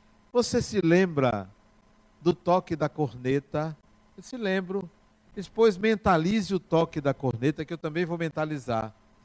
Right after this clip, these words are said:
Dito e certo, quando eu mentalizei o toque da corneta, o espírito acordou. Acordou.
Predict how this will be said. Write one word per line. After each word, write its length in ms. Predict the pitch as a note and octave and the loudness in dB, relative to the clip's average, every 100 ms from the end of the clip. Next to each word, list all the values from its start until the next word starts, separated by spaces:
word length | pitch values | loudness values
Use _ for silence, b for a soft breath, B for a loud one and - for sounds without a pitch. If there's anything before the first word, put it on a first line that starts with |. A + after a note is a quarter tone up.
| b b b b _ - | b b b b _ -2
Dito 220 | G#3 A3+ | -2 0
e 60 | G3+ | 0
certo, 460 | - C#3+ C3 C3 | 4 6 4 0
quando 220 | - D3 D3 | -6 -2 0
eu 80 | |
mentalizei 600 | F#3 F#3 E3+ E3 C#3+ C#3 | 0 0 0 0 0 -2
o 60 | D3+ | -2
toque 220 | D3 C3+ | -4 -6
da 120 | C3+ | -6
corneta, 560 | C3+ C#3 C3+ D#3 - D#3+ _ _ _ _ _ - | -4 -4 -2 -2 -2 -6 _ _ _ _ _ -8
o 120 | C3+ | -4
espírito 640 | C#3 - C3+ C3 B2+ B2 | -4 -4 -4 -2 -2 -2
acordou. 840 | B2+ - C3+ B2 G2+ G2 G#2 G#2+ G#2 _ _ _ _ _ _ _ _ _ _ _ _ _ _ _ | -2 -2 -2 -2 -4 -8 -4 -4 -6 _ _ _ _ _ _ _ _ _ _ _ _ _ _ _
Acordou. 540 | F3+ - A3 A3+ A#3 | -6 -4 -4 0 -2